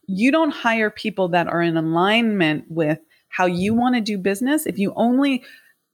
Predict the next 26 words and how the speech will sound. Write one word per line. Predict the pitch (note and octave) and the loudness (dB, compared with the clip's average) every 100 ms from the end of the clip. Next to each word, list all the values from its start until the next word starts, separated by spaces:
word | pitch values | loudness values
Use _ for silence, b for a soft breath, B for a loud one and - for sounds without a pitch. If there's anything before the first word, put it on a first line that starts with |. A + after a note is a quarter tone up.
| - | -10
hire | - G#3+ G3+ | -2 2 2
people | G3+ G3 F3 E3 | 0 -4 -2 0
based | E3+ E3+ E3+ | 2 0 0
on | D#3+ | -2
skill | D3+ - - D#3+ | -2 -6 -2 0
set, | D#3 - - - - _ | 0 -4 -4 -6 -16 _
for | D3+ | -8
instance, | C#3 B2 - E2 - - - _ _ _ _ _ _ _ _ | -6 -8 -10 -10 -10 -14 -16 _ _ _ _ _ _ _ _
you | G3+ F#3+ B3+ D#4+ | -4 2 2 4
will | F4+ | 2
create | - C4+ A#3 G#3 F#3+ - | 0 -4 0 2 2 0
a, | F#3 D#3+ - | -4 -4 -2
a | F#3 D#3+ | 0 0
company | - C4 A#3+ A#3 F#3 | -2 -2 0 0 0
that | E3+ | -2
you | F#3+ F#3+ | 0 0
don't | C4 A#3+ | 0 0
wanna | F#3+ F3 | 2 0
participate | E3 E3+ - G3 - - - | 0 -4 -4 -4 -4 -8 -8
in, | - - | -8 -6
that | F#3 F3 | -6 -2
you | F#3 | 0
don't | B3+ G3 | 0 0
like | F3+ E3+ D3+ | -2 -2 -2
being | D#3 D3 G2+ | 0 0 -2
in, | E2 D2 | -8 -12